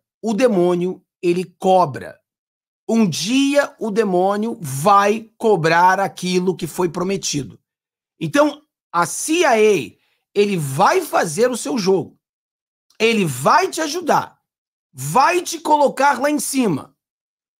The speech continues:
Mas o dia vai chegar aonde eles irão cobrar.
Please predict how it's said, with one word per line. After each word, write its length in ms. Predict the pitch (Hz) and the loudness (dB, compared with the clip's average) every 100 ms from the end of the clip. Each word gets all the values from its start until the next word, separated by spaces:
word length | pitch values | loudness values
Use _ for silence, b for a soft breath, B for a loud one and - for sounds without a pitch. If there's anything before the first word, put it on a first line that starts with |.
| _ | _
Mas 400 | - 214 233 185 | 0 0 2 -2
o 100 | 247 | -6
dia 600 | 190 139 247 359 381 330 | -6 -6 -6 -4 0 2
vai 260 | 277 262 277 | 2 0 0
chegar 760 | 220 - 262 180 170 180 180 _ _ _ _ _ - | -6 -2 -2 2 2 0 -4 _ _ _ _ _ 0
aonde 640 | 254 254 240 240 180 254 | 2 4 4 2 -2 -6
eles 500 | 214 233 226 220 202 | -4 -2 -2 -4 -4
irão 360 | 208 220 208 226 | -2 0 0 0
cobrar. 800 | - 233 180 196 190 139 - | 2 2 4 4 2 0 -8